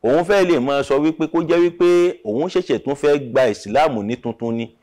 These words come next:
Gbogbo èyí tóun ti ṣe sẹ́yìn ni kó má sí nínú ìgbésí ayé òun. Kó jẹ́ pé ìjọ́ náà gangan lòun ṣẹ̀ di mùsùlùmí, òun ò tiẹ̀ lọ sójú ogun kan rí. Bó ṣe rí lára òun nìyẹn. Tó fi jẹ́ pé gbólóhùn náà n-, ó tóbi pípọ̀. Bí ẹ bá ti lè wí,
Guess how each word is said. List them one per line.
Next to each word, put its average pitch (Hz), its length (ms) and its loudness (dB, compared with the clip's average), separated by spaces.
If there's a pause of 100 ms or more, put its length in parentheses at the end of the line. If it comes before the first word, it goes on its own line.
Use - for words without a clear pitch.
(120)
Gbogbo 160 220 0
èyí 151 100 2
tóun 175 240 0
ti 147 100 -6
ṣe 147 180 -2
sẹ́yìn 160 400 0
ni 113 100 -4
kó 147 120 -4
má 185 160 0
sí 147 220 -6
nínú 160 160 -2
ìgbésí 131 280 -2
ayé 143 220 4
òun. 131 160 -2 (400)
Kó 175 80 -2
jẹ́ 190 240 2
pé 202 120 0
ìjọ́ 190 180 2
náà 196 120 2
gangan 160 300 2
lòun 139 140 -2
ṣẹ̀ 180 240 2
di 156 80 2
mùsùlùmí, 131 520 -2
òun 147 200 2
ò 147 100 4
tiẹ̀ 147 220 0
lọ 147 160 2
sójú 170 280 0
ogun 156 220 -2
kan 165 200 -2
rí. 185 100 -4 (280)
Bó 185 80 2
ṣe 175 140 2
rí 190 80 2
lára 180 300 6
òun 165 140 0
nìyẹn. 156 260 -2 (1500)
Tó 151 100 -2
fi 147 80 0
jẹ́ 160 180 0
pé 170 100 2
gbólóhùn 175 380 2
náà 147 220 2
n-, 156 340 -4
ó 180 120 2
tóbi 165 380 0
pípọ̀. 180 420 0 (840)
Bí 180 140 0
ẹ 180 120 4
bá 175 180 2
ti 175 140 2
lè 160 160 4
wí, 165 440 -2